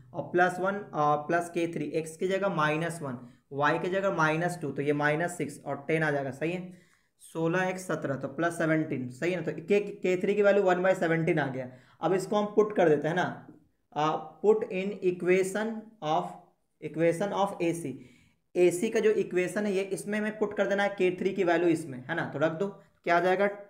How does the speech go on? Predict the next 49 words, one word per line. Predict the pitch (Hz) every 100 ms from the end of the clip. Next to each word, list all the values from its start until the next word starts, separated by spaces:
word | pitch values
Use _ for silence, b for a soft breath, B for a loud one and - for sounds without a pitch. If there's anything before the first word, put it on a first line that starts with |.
| _ -
टू | 165 175
एक्स | 202 - - _ _ _ 139
माइनस | 147 147 156 190 -
वाई | 185 185 190 185
प्लस | 185 190 -
वन | 139 151 139 123 B B B
और | 151 151 151
के, | 185 190
के | 185 - 180 175
थ्री | 196
की | 202
value | 202 180
one | 180
by | 185 196
seventeen | 175 170 170 165 175
है, | 165
तो |
यहाँ | 151 151
पे | 160
क्या | 165
लिखेंगे, | 190 160 147
Plus | 135 156 160 180
में | 175
वन | 147 147 147
बाई | 175 208 - B B _
सेवनटीन, | - 156 156 156 160 170
आ, | 156 147
into | 147 151 190 185
में |
क्या | 190 185
आ |
जाएगा, | 147 139 139 170
x | 180 - -
plus | 165 151 151 - - _ _ _ _ _ _ -
three | 190 180
y | 165 170 156
minus | 156 156 175 180 -
ten | 170 175
is | 170
equal | 165 156 151
to | 214 240 - 135
zero। | 143 139 - - b b b
अब | 165 170
यहाँ | 185 180 185
पे | 208 202
एलसीएम | 180 175 202 208
सेवनटीन | 190 185 185 208
आ | 208
जाएगा, | 202 196 196